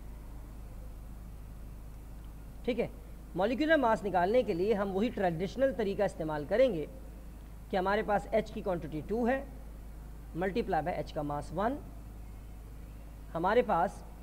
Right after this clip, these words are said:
ओ की quantity one है, multiply by ओ का मास sixteen, two ones are टू,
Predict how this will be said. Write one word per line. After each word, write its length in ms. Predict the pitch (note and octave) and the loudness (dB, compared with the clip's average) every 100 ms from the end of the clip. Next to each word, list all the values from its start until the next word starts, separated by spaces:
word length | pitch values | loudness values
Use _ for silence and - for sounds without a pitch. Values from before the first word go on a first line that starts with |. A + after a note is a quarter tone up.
| - - - - - | -14 -14 -14 -14 6
ओ 140 | A#3 B3+ | 10 10
की 140 | C4+ | 8
quantity 380 | G#3+ F#3 F3+ D3+ | 2 2 0 0
one 260 | D3 A3+ | 4 4
है, 200 | A#3 A#3+ - - E3 | 4 2 -2 -6 -2
multiply 460 | G#3+ C4 F#3+ E3 | 0 0 2 2
by 100 | E3 | 2
ओ 180 | G3 D#3+ | 0 0
का 140 | E3 | -2
मास 180 | D#3 F3+ | -2 -2
sixteen, 460 | - G#3+ - C#4 F3+ - - - - - - - - - - - - - - - - - - - - - | -4 -6 -2 -2 -2 -8 -14 -14 -14 -14 -14 -14 -14 -12 -12 -12 -12 -12 -12 -12 -12 -12 -12 -12 -12 -4
two 120 | B3 | 0
ones 260 | A3+ F3 E3+ | 2 2 4
are 220 | F#3+ C4+ - - - - - - - - - - - | 4 4 0 -8 -10 -12 -10 -10 -10 -10 -10 -12 -6
टू, 240 | D4 D4+ | 0 0